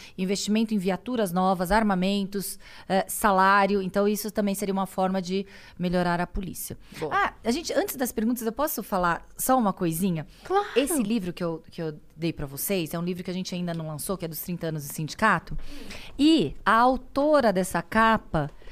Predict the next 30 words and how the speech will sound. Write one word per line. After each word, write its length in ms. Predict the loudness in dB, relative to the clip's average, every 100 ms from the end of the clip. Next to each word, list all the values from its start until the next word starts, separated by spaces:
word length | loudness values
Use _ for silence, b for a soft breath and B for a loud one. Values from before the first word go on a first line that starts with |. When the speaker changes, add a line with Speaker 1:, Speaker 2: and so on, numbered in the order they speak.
| B
Speaker 1:
ela 180 | 2 2
está 180 | 2 0
aqui 140 | -2
presente 400 | -2 0 0 2
e 40 | 2
ela 120 | 2
é 40 |
super 800 | 0 -4 2 4 4 4 2 4
fã 340 | 0 2 2
de 120 | 2 -2
vocês. 840 | -4 -2 2 4 2 -2 -6 -8 B B B 0
O 60 |
nome 240 | 4 4 4
dela 340 | 6 6 6
é 160 | 4 2
Tati 320 | 0 -2 -2
Abreu, 280 | -2 -4 -4
fotógrafa. 640 | -4 0 2 2 2 4
Ela 100 | 4
veio 180 | 4 2
do 80 | 4
Maranhão. 640 | 4 4 6 6 6 4 -2 B B -2
De 100 | 2
vez 180 | 2
em 60 | 2
quando 160 | -2 0
ela 160 | 0
vem 160 | -2 -2
pra 180 | -2 -2
cá. 360 | 2 4 4